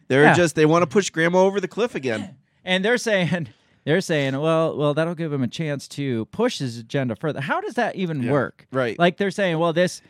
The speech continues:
Speaker 2: stalls the, the extreme far, far left, like, A O C types, the,
Speaker 1: Yeah.
Speaker 2: the Elizabeth Warren types, so he can get his more moderate plans done."
Speaker 1: Right.
Speaker 2: And I see what he's saying there, but now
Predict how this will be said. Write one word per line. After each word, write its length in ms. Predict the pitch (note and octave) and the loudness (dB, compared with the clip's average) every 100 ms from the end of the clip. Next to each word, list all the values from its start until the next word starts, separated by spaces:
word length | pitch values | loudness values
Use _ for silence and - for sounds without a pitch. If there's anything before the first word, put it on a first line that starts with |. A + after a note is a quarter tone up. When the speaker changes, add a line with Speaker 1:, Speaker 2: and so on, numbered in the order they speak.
| _ | _
Speaker 2:
stalls 640 | - - F#3 F3+ E3 D3 - _ _ _ | -16 -4 0 2 2 0 -6 _ _ _
the, 260 | C#3+ C#3 B2 - | 0 2 0 -2
the 80 | |
extreme 580 | C3 - - F#3 F3+ D3 | -4 -4 -4 -2 0 -2
far, 480 | - D#3+ C#3+ B2+ A#2+ _ _ _ _ _ | 0 0 2 0 -4 _ _ _ _ _
far 280 | - D3 C#3 | -2 0 0
left, 320 | C#3 C3+ - | -2 -2 -2
like, 320 | C#3 A#2+ - - _ - | -2 -2 -4 -16 _ -6
A 120 | D#3+ | -2
O 100 | D3+ | 0
C 260 | B2+ E3 D3+ | 0 -2 -4
types, 460 | - D3 C#3 C#3 - | -2 0 0 -4 -6
the, 300 | C3+ A#2+ A2+ | -2 0 -2
Speaker 1:
Yeah. 60 | - | -2
Speaker 2:
the 100 | B2+ | -4
Elizabeth 560 | - D3+ D#3+ B2 C#3+ | -2 -2 -4 -4 -8
Warren 300 | B2+ E3 D#3 | -2 0 0
types, 300 | B2+ B2+ B2+ | -2 -6 -4
so 160 | - D3+ | -4 -2
he 160 | D3+ | -4
can 160 | F#3 D#3+ | -4 -4
get 140 | D#3 | -4
his 120 | C3+ A#2+ | -6 -6
more 200 | D3 C#3 | -4 -2
moderate 480 | E3 G3 F3+ D#3 | 0 0 0 -2
plans 400 | - D#3 C3+ B2+ | -2 -4 -2 -4
done." 440 | - G3+ D#3+ B2 A#2+ | -2 0 0 -2 -6
Speaker 1:
Right. 160 | G2 - _ | -12 -20 _
Speaker 2:
And 100 | C#3+ | -8
I 80 | E3 | -6
see 220 | E3 A3+ | -6 -4
what 100 | A3+ | -2
he's 140 | G3 D#3 | -2 -6
saying 360 | A3 A3 F#3+ | -6 -4 -4
there, 280 | D3 B2+ B2+ - _ - | -2 -2 -4 -8 _ -6
but 140 | D#3 | -4
now 640 | F3+ G3+ A3+ A#3 E3+ D#3+ | -2 -2 0 0 0 -2